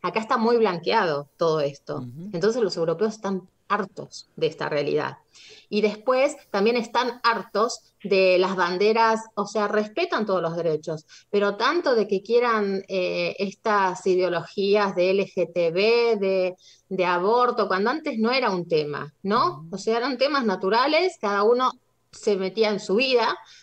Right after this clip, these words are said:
Speaker 1: pero no se llevaban a la publicación de los transexuales, de la sexualidad y todo eso,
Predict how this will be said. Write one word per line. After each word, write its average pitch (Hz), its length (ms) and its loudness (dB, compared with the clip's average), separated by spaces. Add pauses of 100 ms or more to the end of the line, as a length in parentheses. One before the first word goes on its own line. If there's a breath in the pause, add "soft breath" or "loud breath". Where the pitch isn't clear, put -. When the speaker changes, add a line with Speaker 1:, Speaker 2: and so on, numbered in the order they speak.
(120)
Speaker 1:
pero 202 160 2
no 226 160 2
se 269 180 -6
llevaban 226 520 -2
a 180 40 -4
la 175 140 -4
publicación 180 680 -2
de 202 80 -2
los 170 260 -8
transexuales, 202 1080 0
de 180 100 -2
la 175 160 -4
sexualidad 175 680 -4
y 202 60 0
todo 214 100 0
eso, 240 180 0